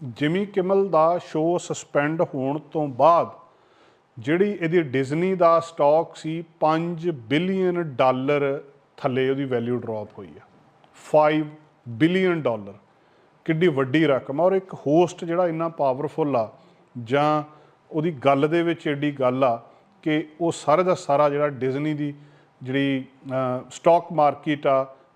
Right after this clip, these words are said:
ਉਹਨੂੰ ਪਾਸੇ ਹਟਾਉਣ ਦੇ ਨਾਲ, ਜਾਂ ਕਹਿ ਲਓ ਕਿ ਜਿੰਨੇ ਸਪੋਰਟ ਕਰਦੇ ਸੀ ਇਹਦੀ, ਜਿਵੇਂ ਅਸਲ ਦੇ ਵਿੱਚ ਇੱਕ ਹੋਸਟ ਦੀ ਵੀ ਨਹੀਂ ਆ, ਇੱਕ ਪੂਰੀ ਦੀ ਪੂਰੀ ਥਾਟ, ਜਿਹੜੀ ਪੂਰੀ ਦੀ ਪੂਰੀ ਇੱਕ ਜਿਹੜੀ ਆਈਡੀਓਲੋਜੀ ਆ, ਉਹਨੇ ਇਹਦਾ ਵਿਰੋਧ ਕੀਤਾ ਤੇ ਪੰਜ ਬਿਲੀਅਨ ਡਾਲਰ ਇਹਦਾ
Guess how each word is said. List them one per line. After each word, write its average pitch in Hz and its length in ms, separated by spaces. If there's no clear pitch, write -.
ਉਹਨੂੰ 165 200
ਪਾਸੇ 147 380
ਹਟਾਉਣ 143 440
ਦੇ 139 180
ਨਾਲ, 127 340
ਜਾਂ 170 240
ਕਹਿ 185 180
ਲਓ 196 140
ਕਿ 175 140
ਜਿੰਨੇ 165 440
ਸਪੋਰਟ 196 460
ਕਰਦੇ 143 340
ਸੀ 147 140
ਇਹਦੀ, 147 140
ਜਿਵੇਂ 139 640
ਅਸਲ 196 200
ਦੇ 208 80
ਵਿੱਚ 202 260
ਇੱਕ 202 160
ਹੋਸਟ 156 380
ਦੀ 196 140
ਵੀ 180 140
ਨਹੀਂ 131 200
ਆ, 214 120
ਇੱਕ 190 140
ਪੂਰੀ 208 220
ਦੀ 208 100
ਪੂਰੀ 202 220
ਥਾਟ, 147 540
ਜਿਹੜੀ 185 140
ਪੂਰੀ 185 280
ਦੀ 190 80
ਪੂਰੀ 190 300
ਇੱਕ 190 320
ਜਿਹੜੀ 175 220
ਆਈਡੀਓਲੋਜੀ 160 720
ਆ, 208 240
ਉਹਨੇ 214 280
ਇਹਦਾ 180 160
ਵਿਰੋਧ 156 280
ਕੀਤਾ 160 280
ਤੇ 156 120
ਪੰਜ 151 300
ਬਿਲੀਅਨ 165 320
ਡਾਲਰ 131 260
ਇਹਦਾ 135 400